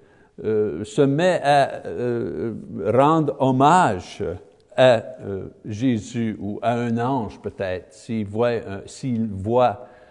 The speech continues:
ou sont confrontés par un, un esprit. Dans le cas de Simon-Pierre, euh, il est instanté-, il est conscient instantanément qu'il n'est pas digne.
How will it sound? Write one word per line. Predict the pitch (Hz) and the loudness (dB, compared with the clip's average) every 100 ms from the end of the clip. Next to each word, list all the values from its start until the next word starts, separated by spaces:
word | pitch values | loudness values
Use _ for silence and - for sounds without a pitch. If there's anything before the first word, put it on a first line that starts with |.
| _ - | _ -8
ou | 110 | -8
sont | - 120 | -4 -4
confrontés | 113 139 139 135 117 104 - 143 | 0 2 2 2 -4 -4 -2 -4
par | - 123 123 | 0 4 4
un, | 120 104 95 - - _ 113 | 4 0 -4 -8 -20 _ -2
un | 113 | 0
esprit. | 117 - - - 104 104 107 _ _ _ _ _ _ _ _ - | 0 -2 -4 -2 -2 -4 -10 _ _ _ _ _ _ _ _ 2
Dans | 127 | 4
le | 127 | 2
cas | - 180 | 6 6
de | 143 | 8
Simon-Pierre, | 127 - 147 131 120 - 131 135 170 104 98 - - - _ _ _ - | 2 0 -2 0 0 2 4 6 4 0 -6 -14 -20 -20 _ _ _ 0
euh, | 113 117 113 | 4 6 4
il | 151 143 151 | 4 6 8
est | 160 156 139 - | 6 6 2 -4
instanté-, | 185 202 - 190 175 - 156 | 0 2 2 2 4 2 4
il | 156 | 6
est | 165 160 | 6 6
conscient | 170 156 - - 185 214 208 190 - - _ _ - | 2 2 -2 -4 0 4 2 0 -10 -20 _ _ 2
instantanément | 202 - 202 190 175 147 143 170 208 | 2 4 2 6 6 6 4 2 0
qu'il | - 180 185 156 147 | 6 6 8 4 6
n'est | 147 | 4
pas | 147 156 | 6 4
digne. | 139 104 139 247 208 110 76 | 4 2 2 4 2 0 -4